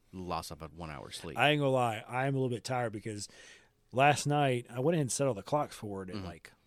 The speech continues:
Speaker 2: what, ten thirty, eleven o'clock?
Speaker 1: Mm-hmm.
Speaker 2: Well,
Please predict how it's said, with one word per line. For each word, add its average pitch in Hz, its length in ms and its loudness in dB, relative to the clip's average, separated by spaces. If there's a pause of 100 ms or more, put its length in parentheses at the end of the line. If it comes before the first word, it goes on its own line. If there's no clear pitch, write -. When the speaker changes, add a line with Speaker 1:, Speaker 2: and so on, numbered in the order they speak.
(140)
Speaker 2:
what, - 180 -20
ten 120 220 -12
thirty, 139 180 -6
eleven 143 240 -4
o'clock? 143 360 -8
Speaker 1:
Mm-hmm. 85 180 -6 (680)
Speaker 2:
Well, 101 280 -6